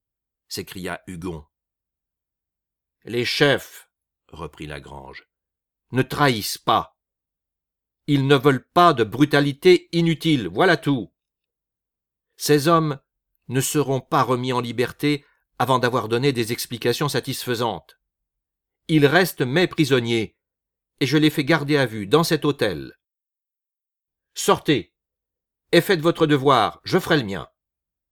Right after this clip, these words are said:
La salle se vida peu à peu, dans un murmure de voix sourde et un piétinement de souliers ferrés. « Ainsi, mon général, » dit Pellegrin froidement, «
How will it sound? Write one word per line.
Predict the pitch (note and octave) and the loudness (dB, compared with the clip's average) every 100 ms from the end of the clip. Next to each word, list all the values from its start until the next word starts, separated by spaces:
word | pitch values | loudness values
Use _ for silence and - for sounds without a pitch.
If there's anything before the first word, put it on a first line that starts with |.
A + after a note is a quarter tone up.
| _ _ _ _ _ _ _ _ _ _ _ _ _ _ _ _ _ | _ _ _ _ _ _ _ _ _ _ _ _ _ _ _ _ _
La | F#2 | -12
salle | F#2 - B2 B2 | -8 -4 -4 -6
se | - F#2+ | -10 -12
vida | F2+ F2 G#2 | -10 -8 -10
peu | - G#2+ | -8 -8
à | G2+ | -8
peu, | - D2 - _ _ _ _ _ _ | -10 -14 -14 _ _ _ _ _ _
dans | - G2+ F2+ G#2 | -10 -6 -4 -6
un | G2 | -6
murmure | G2+ F#2+ G#2 F2+ | -6 -6 -6 -6
de | F#2+ | -8
voix | F2+ G2 | -8 -8
sourde | F#2 - G2 C#2 C2+ - _ _ _ _ _ | -8 -8 -8 -8 -12 -16 _ _ _ _ _
et | A2 | -2
un | G2+ | -2
piétinement | - A#2 G#2+ G#2 G2 G2 G2 F#2 _ _ _ _ | -4 -6 -6 -8 -8 -6 -8 -10 _ _ _ _
de | D3+ - | -12 -10
souliers | - G#2+ G#2 | -8 -6 -6
ferrés. « | - G2 D2+ B1 - _ _ _ _ _ _ _ _ _ _ _ _ _ _ _ _ | -6 -8 -8 -12 -16 _ _ _ _ _ _ _ _ _ _ _ _ _ _ _ _
Ainsi, | - G#2 G#2 - F3+ D#3+ B2 E2 D#2+ | -12 -8 -6 -4 -2 -2 -4 -10 -14
mon | D#2+ E2+ | -12 -12
général, » | E2+ F#2+ G2 B2+ C#3 G#2+ C#2 _ _ _ _ _ _ _ _ _ _ _ | -10 -10 -4 0 0 -2 -8 _ _ _ _ _ _ _ _ _ _ _
dit | E2+ | -18
Pellegrin | F2+ F2+ E2+ F2+ | -10 -10 -8 -10
froidement, « | E2+ E2+ E2+ D#2+ D2 B1+ | -12 -10 -10 -10 -12 -16